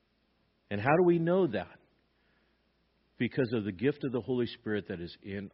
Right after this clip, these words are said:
our heart. So I gotta get out of my head and get into my heart and say, "Holy Spirit, let me live in the presence. Let me have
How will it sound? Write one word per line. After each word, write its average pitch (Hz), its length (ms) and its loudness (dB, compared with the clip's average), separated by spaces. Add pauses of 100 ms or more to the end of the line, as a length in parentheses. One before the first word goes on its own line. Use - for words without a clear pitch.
our 90 200 -14 (140)
heart. 95 160 -20 (3500)
So 113 80 -4
I 113 60 0
gotta 151 180 -4
get 139 160 0
out 139 140 2
of 117 80 -2
my 107 100 -6
head 120 300 -2
and 92 120 -4
get 117 140 -2
into 110 240 -4
my 92 140 -6
heart 107 360 -4
and 87 140 -12
say, 98 140 -10
"Holy 107 240 -8
Spirit, 110 300 -8 (640)
let 143 280 -6
me 123 200 -2
live 107 480 -4 (1080)
in 110 80 -4
the 101 80 -4
presence. 101 500 -4
Let 175 140 0
me 165 120 -2
have 127 140 0